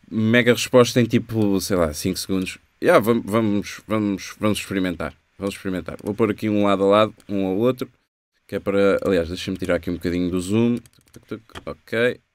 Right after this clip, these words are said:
agora vou pôr aqui assim. Vou pôr o meu botão aqui. Ok, então, vá,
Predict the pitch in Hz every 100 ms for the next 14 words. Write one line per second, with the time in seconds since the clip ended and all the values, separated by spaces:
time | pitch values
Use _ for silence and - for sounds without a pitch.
0 | _ 65 53 - - 60 - _ - 107
1 | - 107 120 127 135 131 _ - - -
2 | - - _ _ - 95 90 90 85 85
3 | 82 - - 76 - - 123 139 139 -
4 | - - 131 143 - 107 - 143 135 -
5 | 95